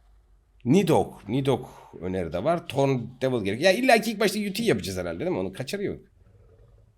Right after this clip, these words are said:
Behemoth. Nidok iki. Şu mu lazım bize?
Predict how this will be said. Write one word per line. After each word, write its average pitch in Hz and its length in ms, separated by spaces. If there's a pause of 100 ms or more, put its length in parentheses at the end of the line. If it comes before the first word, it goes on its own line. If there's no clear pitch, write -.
(180)
Behemoth. 113 680 (2000)
Nidok 107 480
iki. 135 960 (1000)
Şu - 560
mu 139 160
lazım 80 400
bize? 65 300